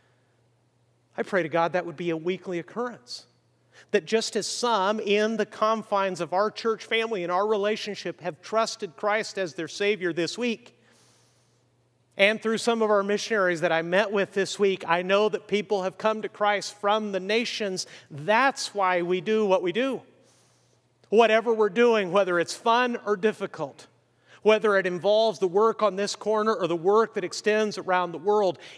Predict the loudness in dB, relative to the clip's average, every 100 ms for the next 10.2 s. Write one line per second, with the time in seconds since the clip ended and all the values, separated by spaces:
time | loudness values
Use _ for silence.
0 | -2 0 0 -8 -2 2 4 2 0 -6
1 | -4 0 0 -2 -6 -6 -2 -2 -2 -2
2 | 0 0 0 -2 -2 -2 -4 -6 -4 0
3 | 0 -2 -4 -2 -2 -8 -4 -2 0 -2
4 | -4 -10 -4 -2 -2 -4 -6 -6 -6 -10
5 | -10 _ -20 _ -14 -8 -6 -6 -10 -10
6 | -10 -12 -16 -16 -18 -18 _ _ _ _
7 | _ _ _ _ _ _ _ _ -14 -12
8 | -12 -6 -4 -2 -4 -6 -10 -10 -8 -4
9 | -4 -6 -14 -16 -12 -6 -6 -6 -10 -12
10 | -14